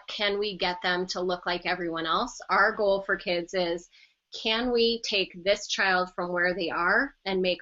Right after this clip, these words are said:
forward progress every single day? Regardless of where they start, our goal is always forward progress.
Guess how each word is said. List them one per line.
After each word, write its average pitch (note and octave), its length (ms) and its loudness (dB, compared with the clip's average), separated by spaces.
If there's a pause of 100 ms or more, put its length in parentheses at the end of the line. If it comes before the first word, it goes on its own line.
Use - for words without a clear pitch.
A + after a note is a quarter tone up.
forward F3+ 320 -2
progress D#3+ 520 -2
every E3 200 -8
single D#3 280 -6
day? D3+ 160 -4 (880)
Regardless C4 680 2
of A3+ 120 2
where G3+ 180 4
they F#3 120 2
start, G3 580 -2
our G3 200 2
goal F#3 240 0
is E3+ 160 -8
always E3+ 360 -4
forward E3 380 -6
progress. - 600 0